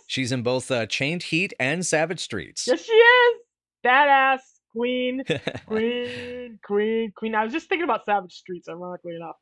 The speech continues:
Speaker 1: Yeah, I, I,
Speaker 2: It was
Speaker 1: God,
Speaker 2: in
Speaker 1: I
Speaker 2: my
Speaker 1: need,
Speaker 2: head.
Speaker 1: I need to, I need to watch that movie finally. I've, I've seen parts of it
Speaker 2: You
Speaker 1: on
Speaker 2: haven't?
Speaker 1: Yeah, but I haven't s-,
Speaker 2: Yes.
Speaker 1: yeah, I know, I know. No, there's a lot of Linda Blair
Speaker 2: Yeah.
Speaker 1: schlock that I have not, uh, caught up on. I think the s-, sl-, schlockiest Linda Blair movie I've watched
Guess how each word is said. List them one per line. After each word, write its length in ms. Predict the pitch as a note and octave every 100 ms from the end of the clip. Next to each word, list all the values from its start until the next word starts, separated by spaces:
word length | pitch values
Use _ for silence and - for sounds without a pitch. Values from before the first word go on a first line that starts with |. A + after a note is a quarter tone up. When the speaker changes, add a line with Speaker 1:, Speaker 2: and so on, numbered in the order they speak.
| _
Speaker 1:
Yeah, 180 | A3 C#3
I, 220 | G2+ C#3 -
I, 100 | B2+
Speaker 2:
It 100 | B2
was 80 | F#2
Speaker 1:
God, 160 | B2 G#2+
Speaker 2:
in 60 | F#2+
Speaker 1:
I 40 |
Speaker 2:
my 40 | G#2+
Speaker 1:
need, 40 | G3
Speaker 2:
head. 100 | G3
Speaker 1:
I 140 | C3
need 220 | A#2 G#2+
to, 420 | G2+ F#2 E2 D2 C#2 _ -
I 60 | A2
need 120 | G2
to 60 | E2+
watch 240 | E2 -
that 160 | F2 E2
movie 240 | E2+ E2+
finally. 480 | F#2+ F2+ F2 F2 F#2
I've, 200 | A#2 A2
I've 140 | C3
seen 180 | G#3+ E3
parts 280 | - G#2+ -
of 80 | F2+
it 180 | E2 -
Speaker 2:
You 80 | F2+
Speaker 1:
on 80 | F#2
Speaker 2:
haven't? 280 | G2 G#2+ G4 - G2+
Speaker 1:
Yeah, 240 | F2 D#2+
but 140 | E2 E2+
I 60 |
haven't 180 | F2 E2+
s-, 60 | E2+
Speaker 2:
Yes. 280 | F3 D#3 _ -
Speaker 1:
yeah, 160 | D#2
I 80 | A2
know, 260 | C#3+ A#2+ A#2 _
I 80 | C#3
know. 140 | B2+ A2 - -
No, 120 | C#3+
there's 140 | F#3
a 40 | F#3+
lot 200 | F3+ A3+
of 80 | F3
Linda 220 | D#3+ D3+
Blair 260 | A#2+ B2 A#2
Speaker 2:
Yeah. 60 |
Speaker 1:
schlock 360 | - A#2 G2+ -
that 120 | G2
I 80 | F#2
have 140 | F2
not, 340 | F#2 F2 E2+ F#2
uh, 180 | E2
caught 220 | - F2+ F2+
up 160 | E2+
on. 260 | D#2 D2+ C#2+
I 80 | -
think 160 | C3
the 60 | G#2+
s-, 200 | - -
sl-, 340 | - - - B2+ -
schlockiest 720 | - C3+ D#3+ E3 E3 D#3 - B2
Linda 200 | B2+ A2+
Blair 220 | A2+ G#2+
movie 260 | G#2 G2+
I've 120 | F#2 F#2
watched 380 | F#2+ F#2 -